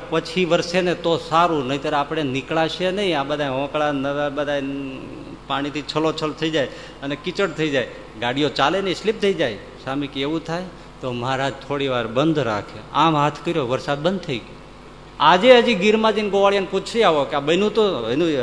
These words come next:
હા, હકીકત ભાઈ અમારી નજર સામે બની કે. સારું કે આપણે બહાર નીકળી જાય ને પછી વરસાદ ખૂબ ભગવાન વરસાવે. અને પછી જેવા સ્વામી, જોગી સ્વામી બહાર નીકળ્યા અને પછી જે વરસાદ પડ્યો છે, બે દિવસની બે રાત ધમધમાટ, આખું ગીર જળ બંબાકાર.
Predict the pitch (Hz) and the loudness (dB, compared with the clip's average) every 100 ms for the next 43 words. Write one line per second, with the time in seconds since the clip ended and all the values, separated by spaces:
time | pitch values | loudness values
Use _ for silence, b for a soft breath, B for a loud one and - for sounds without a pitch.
0 | 110 131 131 123 226 226 254 180 147 156 | 0 0 0 0 0 2 2 4 2 2
1 | 147 175 233 220 220 196 135 113 101 - | 2 2 0 0 0 0 0 -2 -4 -12
2 | - - - - - - - - - - | -18 -20 -20 -20 -20 -20 -20 -20 -20 -20
3 | - 170 190 170 156 151 151 147 151 151 | -2 2 2 2 0 -2 -2 0 0 -2
4 | 160 190 185 165 - 139 139 123 113 - | -2 -4 -2 -2 -4 -8 -6 -6 -6 -6
5 | 117 - - 147 123 117 110 107 101 107 | -10 -10 -4 -2 -2 -4 -4 -6 -4 -8
6 | 104 104 98 101 98 135 131 135 104 113 | -8 -14 -12 -12 -8 -8 -6 -6 -6 -4
7 | 135 160 156 - 127 123 117 110 117 117 | -2 -2 -2 -6 -6 -6 -8 -8 -6 -8
8 | 113 107 107 107 104 104 - 127 - B | -10 -10 -8 -6 -6 -8 -10 -10 -12 B
9 | B 127 120 - 139 - 180 160 117 127 | B -6 -6 -2 -4 -2 -2 0 0 -2
10 | 117 135 123 - - 117 156 - 110 95 | -2 -4 -4 -6 -6 2 2 2 -6 -6
11 | 117 120 101 117 110 110 101 113 104 107 | -2 -2 -2 -6 -6 -8 -4 -4 -2 -4
12 | 92 117 117 98 104 156 175 175 143 - | -4 -4 -4 -4 0 6 8 8 4 -2
13 | - - 139 147 131 135 113 127 113 117 | -12 0 4 4 2 -2 -2 -2 0 0
14 | 117 104 120 113 98 - 127 123 | 0 -2 -2 0 -2 0 2 2